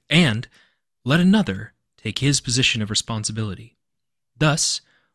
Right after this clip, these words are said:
one of the men who have accompanied us during all the time the Lord Jesus associated with us, beginning from his baptism by John until the day he was taken up from us, one of these must become a witness of his resurrection together with us.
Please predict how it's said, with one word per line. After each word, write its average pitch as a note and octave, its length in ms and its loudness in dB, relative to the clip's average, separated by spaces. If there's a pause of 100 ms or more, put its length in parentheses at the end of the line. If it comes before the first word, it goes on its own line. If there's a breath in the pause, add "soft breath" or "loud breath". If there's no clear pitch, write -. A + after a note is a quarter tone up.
(120)
one C#3+ 200 2
of G#3+ 120 2
the A#3+ 80 4
men A2 400 0 (140)
who C3+ 120 0
have B2 100 0
accompanied B2+ 480 -2
us F#2 200 -4
during A2 240 -2
all D3 200 0
the F3 120 2
time E3+ 240 2
the D3 80 0
Lord D3+ 240 0
Jesus D3 340 0
associated B2 580 -2
with F#2 140 -8
us, - 240 -10 (260 loud breath)
beginning C3+ 360 2
from D#3 240 2
his G3 100 4
baptism E3 480 2
by F3 140 2
John G#2 420 -4 (320)
until G2+ 240 -2
the G#2+ 80 0
day A#2+ 180 0
he C3 120 0
was C3 120 0
taken D#3+ 280 0
up E3 100 -2
from F#2+ 180 -10
us, - 300 -8 (320 loud breath)
one B2+ 160 0
of G#2+ 180 -2
these A#2+ 600 2 (360)
must A#2 300 0
become D#3 320 0
a C#3+ 60 2
witness C3+ 420 -2
of G#2+ 80 -8
his G#2 160 -2
resurrection A#2+ 580 0
together A#2 380 -2
with A2 160 -2
us. - 380 -10